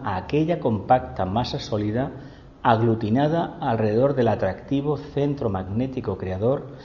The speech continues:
creado por la nota A. Y tal proceso de formación se inicia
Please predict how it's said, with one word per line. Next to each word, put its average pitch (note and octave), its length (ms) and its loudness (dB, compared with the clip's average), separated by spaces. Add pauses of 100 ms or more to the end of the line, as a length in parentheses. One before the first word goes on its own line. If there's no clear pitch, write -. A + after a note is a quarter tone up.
(120)
creado C3 460 4
por A2 160 0
la F#2 80 -4
nota G#2 420 -2
A. G2 260 -6 (960)
Y A2+ 120 2
tal A2+ 220 6
proceso D3+ 460 0
de G2+ 100 0
formación A2 640 0
se A#2+ 140 -2
inicia B2 540 2